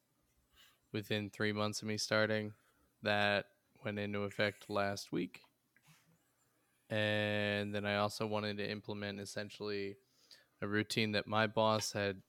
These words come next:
my previous boss had done with me and a couple of our employees on a much smaller scale,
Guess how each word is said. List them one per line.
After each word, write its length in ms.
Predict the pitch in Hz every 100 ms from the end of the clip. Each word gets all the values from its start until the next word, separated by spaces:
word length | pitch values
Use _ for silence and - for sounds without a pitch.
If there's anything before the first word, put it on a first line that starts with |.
| 107
my 220 | 104 101
previous 480 | - 127 120 110 -
boss 260 | 107 101
had 120 | - 98
done 180 | 104 101
with 180 | 98 - _ -
me 400 | 110 110 107 101
and 140 | 98
a 40 |
couple 360 | - 104 - 101
of 160 | 98 101
our 380 | 98 95 101 -
employees 520 | 101 - 104 98 101
on 80 | 101
a 40 |
much 260 | 98 98 -
smaller 360 | - 104 101 101
scale, 460 | - 98 95 110